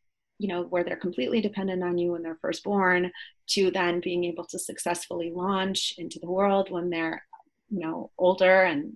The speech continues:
and going off to live their own lives. Um, I think it's always best when that process happens gradually. And when from even early moments, we become conscious as caregivers to give them a little bit of that space to be able to,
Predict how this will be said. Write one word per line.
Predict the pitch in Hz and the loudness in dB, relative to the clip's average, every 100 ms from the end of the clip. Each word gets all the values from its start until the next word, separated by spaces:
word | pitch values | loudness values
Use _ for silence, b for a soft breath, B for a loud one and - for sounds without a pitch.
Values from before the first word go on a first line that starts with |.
| - | -12
and | 160 - _ - | -12 -14 _ -10
going | 185 165 147 | -4 -4 -4
off | 170 - | -6 -6
to | - | -6
live | 170 156 | -4 -4
their | 156 | -4
own | 160 | -4
lives. | 170 220 170 - - B B B | 0 0 0 -4 -14 B B B
Um, | 190 175 170 170 - | -4 -2 -2 -6 -6
I | 190 180 | -6 -2
think | 240 247 - - | 0 0 -4 -8
it's | 202 185 | -4 2
always | 190 208 208 | 4 4 2
best | 180 - | -4 -4
when | 190 | -6
that | 175 - | -6 -6
process | - - 190 - | -8 -6 -8 -8
happens | 165 175 170 | -8 -8 -8
gradually. | - 156 147 - 240 285 330 - b b _ | -8 -6 -6 -2 2 2 2 -2 b b _
And | 185 175 175 | 0 2 0
when | 180 175 170 175 - - | 0 0 0 -4 -8 -8
from | 202 202 | -4 0
even | 208 214 214 | 0 0 0
early | - 180 180 175 | 0 -2 0 0
moments, | 170 170 180 165 175 - b b b _ - | -2 -2 -2 -2 -6 -12 b b b _ -8
we | 180 | -4
become | 170 196 180 - _ - | -2 -2 -4 -6 _ -12
conscious | - 226 226 208 - | -4 0 0 0 -4
as | 180 - | -8 -4
caregivers | 180 180 175 165 160 160 - | -2 0 -2 -4 -4 -4 -6
to | 165 - | -10 -2
give | 180 180 | 0 0
them | 185 175 | 0 -4
a | 160 | -4
little | 170 165 | -4 -4
bit | 175 165 | -2 -2
of | 160 | -2
that | 160 156 - | -2 -4 -8
space | - 180 165 160 | -6 -2 -2 -4
to | - | -8
be | 165 165 | -6 -6
able | 165 165 - - | -4 -8 -8 -4
to, | 175 170 170 | -2 0 -2